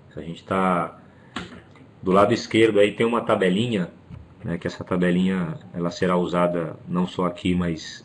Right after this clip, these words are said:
em outros, em outras partes aí do material, né? Por exemplo, aquele notebook lá que o cara queria comprar,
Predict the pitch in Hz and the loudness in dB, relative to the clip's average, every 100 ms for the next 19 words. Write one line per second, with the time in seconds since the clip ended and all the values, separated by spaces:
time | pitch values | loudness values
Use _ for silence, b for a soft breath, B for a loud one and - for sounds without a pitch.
0 | - 87 90 90 95 90 80 - - - | -6 0 0 -2 -2 -4 -4 -10 -18 -20
1 | - - - - - 87 87 92 - 87 | -20 -20 -20 -20 -6 -4 -2 -4 2 2
2 | 87 87 85 87 82 87 85 98 113 B | 2 0 0 -2 -2 0 2 2 2 B
3 | B B B - - 87 101 92 92 104 | B B B -10 -8 2 4 6 4 2
4 | - 117 113 101 - 90 - 120 131 123 | 2 4 4 2 -2 -6 2 4 6 2
5 | - 92 101 95 90 90 87 - 90 85 | 2 2 2 2 0 0 -2 -2 -2 0
6 | 90 87 85 80 - 104 110 | -2 -2 -4 -4 2 2 0